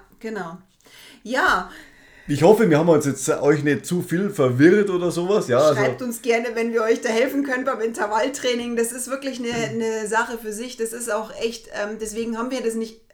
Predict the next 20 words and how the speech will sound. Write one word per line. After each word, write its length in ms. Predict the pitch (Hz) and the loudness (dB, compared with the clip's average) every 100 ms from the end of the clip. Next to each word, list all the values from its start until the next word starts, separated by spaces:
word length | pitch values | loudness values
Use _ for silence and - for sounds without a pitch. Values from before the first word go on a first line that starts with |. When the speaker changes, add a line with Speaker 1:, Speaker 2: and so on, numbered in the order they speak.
| - | -12
Speaker 1:
wirklich, 380 | 202 269 269 233 | -8 -4 -4 -4
oder 220 | 202 185 | -6 -6
haben 160 | 202 220 | -6 -4
wir 80 | 214 | -4
jetzt 180 | 202 | -4
wirklich 300 | 233 226 226 | -8 -8 -10
das 160 | 220 214 | -8 -8
in 240 | 190 - | -10 -12
die 180 | - 185 | -16 -8
erste 340 | 190 226 - 226 | -4 -4 -6 -10
Folge 440 | 233 220 220 220 | -6 -4 -4 -6
eingepackt. 540 | 190 214 214 226 202 - | -6 -8 -8 -8 -8 -8
Nächste 420 | 220 220 - 226 | -10 -10 -10 -6
Woche 220 | 226 226 220 220 - - _ | -4 -6 -10 -14 -20 -20 _
gehen 140 | - 208 | -10 -8
wir 120 | 214 | -4
dann 260 | 202 202 190 | -4 -6 -8
eben 240 | 202 196 | -10 -8
auch 160 | 190 196 | -8 -8
nochmal, 540 | 202 202 185 180 180 | -8 -8 -6 -6 -8